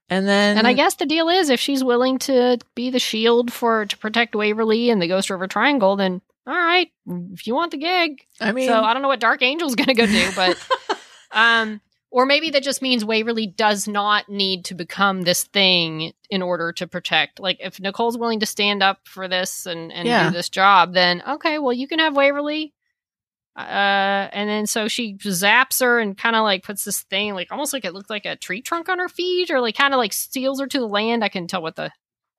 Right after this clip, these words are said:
Speaker 2: look was. And then she,
Speaker 1: Yeah.
Speaker 2: she recites sort of a pledge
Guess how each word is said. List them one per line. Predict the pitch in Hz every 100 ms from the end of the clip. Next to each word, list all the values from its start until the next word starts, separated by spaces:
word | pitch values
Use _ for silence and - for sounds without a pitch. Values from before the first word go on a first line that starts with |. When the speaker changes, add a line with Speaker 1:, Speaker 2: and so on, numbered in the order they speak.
| _ -
Speaker 2:
look | 180 185
was. | 165 151 165
And | - 196
then | 190
she, | - 196
Speaker 1:
Yeah. | 208 208
Speaker 2:
she | 220 185
recites | 202 196 208 202 -
sort | 202
of | 185
a | 165
pledge | 160 - 208 196 180 165 -